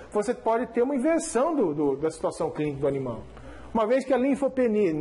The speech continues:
do animal tá caindo mais constante de uma maneira não tão brusca, de uma hora pra outra ela pode ter uma linfopenia,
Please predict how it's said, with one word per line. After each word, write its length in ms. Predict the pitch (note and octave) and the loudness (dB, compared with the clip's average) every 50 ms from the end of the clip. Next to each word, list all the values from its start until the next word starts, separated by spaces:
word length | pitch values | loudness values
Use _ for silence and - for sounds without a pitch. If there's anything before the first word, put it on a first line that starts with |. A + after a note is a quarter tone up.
| D3+ D3 C#3+ | -2 -4 -2
do 100 | C#3+ F3+ | 0 2
animal 380 | G3+ G#3+ G3+ G3 F#3+ F3 E3 - | 2 2 2 2 4 2 2 0
tá 420 | - - F#3 F3 D3 A#2+ G#2+ - - - - - - - - - - - - - - - - | 0 2 4 4 2 2 -2 -8 -16 -18 -20 -20 -20 -20 -20 -20 -20 -20 -20 -20 -20 -14 0
caindo 400 | - A#3+ B3 A3+ A3 A3+ G3+ F#3+ | 2 4 6 6 4 4 2 4
mais 180 | F#3+ F#3+ F#3+ F#3+ | 4 4 2 2
constante 380 | - G#3 G3 G3 - G3+ F#3+ | 0 -2 -2 2 0 0 2
de 60 | E3 F#3+ | 2 0
uma 100 | F#3+ F#3 | 0 2
maneira 340 | F#3+ F#3 F#3 F#3 F3+ F3+ | 2 2 2 2 2 2
não 200 | F3+ A3 C#4+ D#4+ | 2 2 2 2
tão 160 | - D4 A#3+ G3+ | 2 2 0 0
brusca, 420 | E3 E3 G#3 C4+ D4+ B3 - A#3+ | 2 0 2 2 2 2 0 0
de 60 | B3+ | 2
uma 100 | C4+ C4 | 2 2
hora 140 | A#3+ A#3+ A#3+ | 2 2 2
pra 140 | B3+ B3+ A3+ | 2 2 4
outra 240 | G#3 G#3+ G#3+ A#3 B3+ | 4 2 2 0 -2
ela 60 | - | 0
pode 140 | B3+ A#3+ A#3+ | 0 0 0
ter 60 | B3 | 0
uma 120 | A#3 A#3+ | 0 2
linfopenia, 680 | G#3+ G3 A3+ G#3 - B3+ B3 B3 A3+ G#3 G3+ G3+ G3+ | 2 2 0 0 -2 -2 0 0 2 4 4 4 2